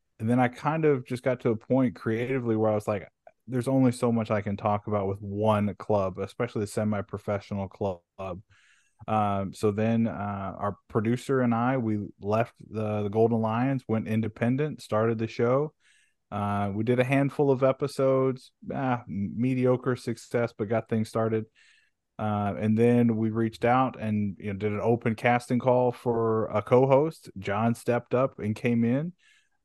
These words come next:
Um, and John, I kinda wanna hear, you know, your thoughts on why you decided to join.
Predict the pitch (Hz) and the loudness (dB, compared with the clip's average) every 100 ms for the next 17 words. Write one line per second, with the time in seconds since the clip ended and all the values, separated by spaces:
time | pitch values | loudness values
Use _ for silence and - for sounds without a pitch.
0 | - 104 104 101 101 98 98 101 117 123 | -8 -4 -2 -2 -2 -4 -4 0 0 0
1 | - 127 127 123 117 123 120 113 110 92 | 0 0 0 0 -2 -2 -2 -2 -4 -6
2 | 104 107 147 - 113 110 113 107 98 104 | -6 -2 0 2 0 0 -2 -2 0 0
3 | 110 113 117 110 110 127 123 120 123 104 | 0 0 -2 -2 -4 -2 -2 -2 -4 0
4 | 117 180 104 | 0 0 -4